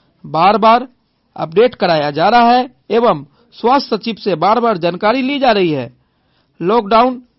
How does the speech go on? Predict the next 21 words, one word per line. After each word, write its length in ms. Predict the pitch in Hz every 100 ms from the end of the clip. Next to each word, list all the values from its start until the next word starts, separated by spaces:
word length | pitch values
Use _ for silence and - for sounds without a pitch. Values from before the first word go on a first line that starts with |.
| _
का 120 | 190 175
पालन 480 | - 180 220 254 -
अक्षरश 480 | 151 151 196 233 233
करने 320 | - 170 185
को 140 | 185 185
कहा 280 | 175 165
जा 180 | 170 185
रहा 240 | 202 214 247
है 140 | 247 _ _ -
एवं 380 | 185 196 247 247 - _ _ _ _ _ _ _ 160
बीमारी 640 | 151 196 214 220 254 - -
दूर 380 | 151 240 262 214 - _ _ _ _ _ _ _ _ _ _ _ _ _ _ _ _
करने 420 | 214 233 254 254 170
को 360 | - _ 190
लेकर 380 | 190 254 254 185
guideline 560 | 156 226 208 190 185 190
भी 140 | 302
दी 160 | 294 269
जा 120 | 202
रही 180 | 170 147
है, 180 | 127